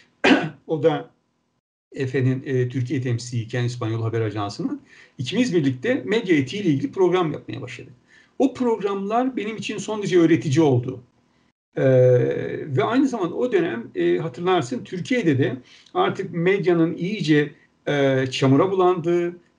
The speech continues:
e, okurla güven ilişkisinin tamamen kırıldığı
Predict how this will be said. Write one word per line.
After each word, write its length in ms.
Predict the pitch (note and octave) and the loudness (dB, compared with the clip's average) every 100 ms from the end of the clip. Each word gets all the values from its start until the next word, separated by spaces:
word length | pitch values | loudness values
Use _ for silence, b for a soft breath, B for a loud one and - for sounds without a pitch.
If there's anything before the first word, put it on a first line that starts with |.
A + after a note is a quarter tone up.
| - | -4
e, 300 | C#3+ C3 C3+ | 0 2 2
okurla 460 | - B2+ F#3+ E3 C#3+ | 0 -2 2 2 4
güven 260 | B2 E3 | 4 4
ilişkisinin 1200 | D#3+ C3 - - D3+ C3+ C3+ C3+ C3 C3+ C3+ C3 - | 2 -2 -6 -8 -6 -4 0 0 2 2 2 0 -2
tamamen 420 | C3 F3 E3 B2+ | 0 0 0 -2
kırıldığı 600 | D#3+ D#3+ C#3 D#3+ F3 | -2 -2 2 2 0